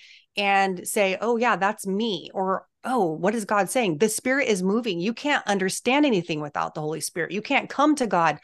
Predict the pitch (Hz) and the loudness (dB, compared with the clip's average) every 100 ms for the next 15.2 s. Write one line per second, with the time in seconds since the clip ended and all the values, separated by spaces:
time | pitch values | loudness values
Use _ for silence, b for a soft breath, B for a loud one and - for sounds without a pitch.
0 | B B B 185 185 175 170 170 165 - | B B B 0 2 0 0 -2 -2 -2
1 | 175 160 180 196 - 233 196 240 240 247 | 0 0 0 -2 -2 -2 0 0 -2 -8
2 | - 262 226 196 - - - 254 302 185 | -2 0 0 -2 -4 -2 2 2 2 0
3 | 156 B B B 202 196 208 208 202 208 | -4 B B B 0 2 2 2 2 0
4 | 185 - 269 185 147 B B B - 254 | -2 -2 0 0 -2 B B B 2 6
5 | 240 233 214 233 311 - 277 220 190 - | 6 6 4 4 2 0 0 0 -2 2
6 | 233 226 - 196 185 247 285 226 180 214 | 4 4 2 0 4 2 2 -2 0 -2
7 | 185 175 - 196 180 170 156 151 190 151 | -4 -6 2 4 4 2 -2 -2 0 0
8 | 156 156 156 185 185 175 156 160 156 139 | -4 -6 -2 -2 0 -4 -2 -2 0 -2
9 | 147 156 - - b b b b 202 226 | -2 -2 -4 -12 b b b b -2 -2
10 | - 285 247 196 220 233 214 - 185 170 | 0 0 0 4 4 4 0 0 0 2
11 | 202 196 165 156 165 190 196 208 202 165 | 2 2 2 2 4 2 2 -2 -4 -2
12 | 202 214 208 190 - 180 180 175 175 170 | -2 0 0 0 -2 0 0 0 0 -2
13 | 175 170 160 147 180 - - 170 196 233 | -2 -2 0 2 2 0 -2 0 0 0
14 | 220 196 180 165 180 170 190 214 - 220 | -2 -2 -2 -2 -6 -2 0 0 -2 -2
15 | 196 185 | 0 -2